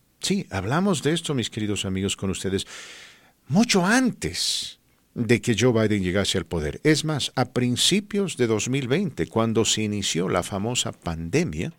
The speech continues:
es cuando yo empecé a tratar este tema. ¿Por qué? Porque era evidente que este país se había obligado, eh, se había olvidado, perdón, por completo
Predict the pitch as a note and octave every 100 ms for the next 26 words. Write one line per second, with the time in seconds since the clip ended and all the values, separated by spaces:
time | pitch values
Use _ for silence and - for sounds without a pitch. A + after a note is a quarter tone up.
0 | _ - - - - - - E3 - E3+
1 | A#2+ A2+ A2 D#3 C3+ G2 - B2 B2 F2+
2 | E2+ A2 G#2+ - A#2 D#3+ D#3 - - C3
3 | B2+ - E3 - A2 - B2 B2 A2+ G#2+
4 | A2 F3 F3+ G#2+ - G2 - - - C#2+
5 | D2 B2+ - - - - - - A#2+ A#2
6 | A2+ D3 D#3 A2+ G2 A2+ C3+ G2+ - D2+
7 | D2 F2+ A#2 A#2+ E2 D#2 B2+ F3+ A#2 -
8 | E2+ E2 D#2+ - F#2+ - F#2+ E2+ - D#3+
9 | - - D3